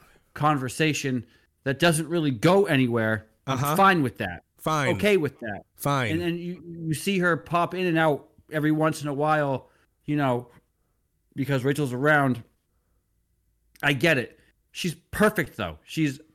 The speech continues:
Speaker 1: perfectly okay.
Speaker 2: Perfect. Perfect. Perfectly okay.
Speaker 1: Here's what I, here's what I, here's what I'm gonna gather, is your average person is going to watch a T V show like this,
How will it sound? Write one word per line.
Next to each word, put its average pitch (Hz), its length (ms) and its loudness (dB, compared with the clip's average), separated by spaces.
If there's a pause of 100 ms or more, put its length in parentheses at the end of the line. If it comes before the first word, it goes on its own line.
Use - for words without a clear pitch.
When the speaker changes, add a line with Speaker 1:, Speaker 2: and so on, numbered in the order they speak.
Speaker 1:
perfectly 208 440 0
okay. 175 200 0
Speaker 2:
Perfect. 143 520 -4 (440)
Perfect. - 680 -4 (840)
Perfectly 160 500 0
okay. 131 480 -2 (680)
Speaker 1:
Here's 240 360 -2
what 254 100 0
I, 214 160 0
here's 208 300 0
what 202 80 0
I, 180 120 -4 (300)
here's 156 520 -4
what 156 140 -10
I'm 147 160 -4
gonna 143 160 -8
gather, 117 460 -6 (500)
is 127 180 -4
your 139 200 -2
average 175 420 0
person 104 520 -2 (600)
is 120 120 -10
going 160 260 2
to 156 140 -2
watch 143 600 -2 (500)
a 127 60 -10
T 175 220 -6
V 160 160 -4
show 143 240 -2
like 110 220 -4
this, - 400 -12